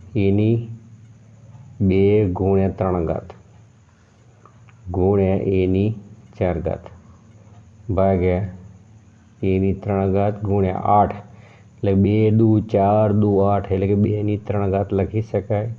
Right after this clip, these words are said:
ગુણ્યા એ. આઠને આપણે બેની ત્રણ ઘાત, એટલે કે બે દુ ચાર દુ આઠ, એટલે બેની ત્રણ ઘાત લખી શકીએ. બેની ત્રણ ઘાત, બેની ત્રણ ઘાત નીકળી ગયું.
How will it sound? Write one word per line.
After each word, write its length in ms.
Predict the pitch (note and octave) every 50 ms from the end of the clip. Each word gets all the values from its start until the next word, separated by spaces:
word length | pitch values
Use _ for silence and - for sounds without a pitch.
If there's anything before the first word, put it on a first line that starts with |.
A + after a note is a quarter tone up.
| - -
ગુણ્યા 540 | G#2 F#2+ - G#2+ G#2 G2+ F#2+ F2+ F2+ - - - - -
એ. 140 | - D#2+ D2+ E2 - - - - - - - - - - - _ - - - - - - -
આઠને 520 | G2 F#2 F#2 - - - G2+ G2+ A2 G#2+
આપણે 380 | G2+ F#2+ F#2 - - A2+ A2 G#2+
બેની 360 | A2 G#2+ G2+ G2+ G2+ G#2 G2+
ત્રણ 280 | G2+ - G#2 G2+ G2 F#2
ઘાત, 180 | F#2+ F#2+ F#2+
એટલે 120 | G2 F#2 F#2
કે 60 | G2
બે 200 | F#2+ G2 G2+ G2+
દુ 180 | G2+ G2+ G2
ચાર 260 | G2 - G#2 G2+ G2 F#2+
દુ 80 | G2+
આઠ, 120 | G2+ G2 F#2+
એટલે 140 | G2 G2
બેની 220 | G2 G2 G2+ G2+ G2
ત્રણ 220 | F#2+ G2 G2+ G2+
ઘાત 180 | F#2+ G2+ G2 F#2+
લખી 220 | G2+ F2 - G2+
શકીએ. 160 | F#2+ G#2 G2
બેની 260 | G2+ G2 F#2+ F#2+ G2 F#2+
ત્રણ 200 | - G2+ G#2 G2
ઘાત, 140 | G2+ G2+
બેની 260 | G2 F#2+ G2 G2 G2 G2
ત્રણ 280 | G2 - - G#2 G2
ઘાત 120 | G2 G2+ F#2+
નીકળી 420 | F#2+ F#2+ F#2 F#2+ G2+ G2+ G2+ G#2
ગયું. 120 | G#2+ A#2+